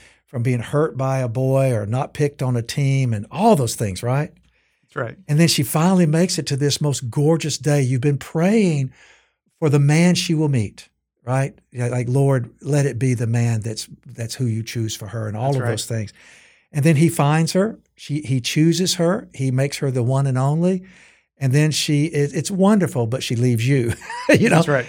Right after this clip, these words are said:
Speaker 1: And you've been looking forward to that day forever.
Speaker 2: Right.
Speaker 1: But that sweet joining is also a departure.
Speaker 2: That's right.
Speaker 1: And a job well done is a job that's finished. That joy of success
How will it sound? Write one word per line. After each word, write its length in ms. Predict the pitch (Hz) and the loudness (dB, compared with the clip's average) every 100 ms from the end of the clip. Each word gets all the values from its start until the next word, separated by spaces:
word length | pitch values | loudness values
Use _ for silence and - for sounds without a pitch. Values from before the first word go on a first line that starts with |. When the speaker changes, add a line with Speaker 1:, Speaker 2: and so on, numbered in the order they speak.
| - | -2
Speaker 1:
And 120 | 214 | 4
you've 100 | 277 | 6
been 80 | 294 | 6
looking 300 | 277 302 277 | 6 6 4
forward 260 | - 285 302 | 4 4 4
to 80 | 226 | 4
that 220 | 226 220 | 2 4
day 180 | 220 220 | 4 4
forever. 640 | - - 269 196 180 180 | 0 0 2 4 2 0
Speaker 2:
Right. 220 | 135 127 123 _ - | -8 -10 -12 _ -2
Speaker 1:
But 220 | 190 190 | 0 2
that 180 | 190 214 | 0 2
sweet 460 | - 190 220 190 | 0 2 2 2
joining 640 | 127 151 208 320 247 123 120 - _ _ _ _ | 2 4 4 4 0 0 -4 -10 _ _ _ _
is 180 | 160 165 | -2 0
also 360 | 160 - 160 | 2 2 0
a 40 | 147 | 0
departure. 680 | 156 180 175 175 - 131 - _ | -2 -2 -2 -2 -8 -12 -14 _
Speaker 2:
That's 180 | _ - | _ -20
right. 140 | 113 - _ _ | -20 -20 _ _
Speaker 1:
And 260 | 165 160 151 - | 0 2 2 2
a 100 | 143 | 2
job 340 | 156 165 156 | 4 4 4
well 200 | 165 160 | 2 2
done 560 | 139 170 247 165 151 - _ _ | 4 4 4 2 -2 -8 _ _
is 160 | 143 131 | -4 -2
a 40 | |
job 300 | 120 120 110 | 0 0 0
that's 160 | - - | -6 -4
finished. 480 | 156 147 104 - - _ _ _ - | -2 -2 -4 -10 -20 _ _ _ -8
That 180 | 143 127 | -6 -2
joy 400 | 104 139 170 170 | 2 4 6 2
of 100 | 135 | 0
success 720 | - - - 170 160 143 | -4 -6 -2 0 0 -2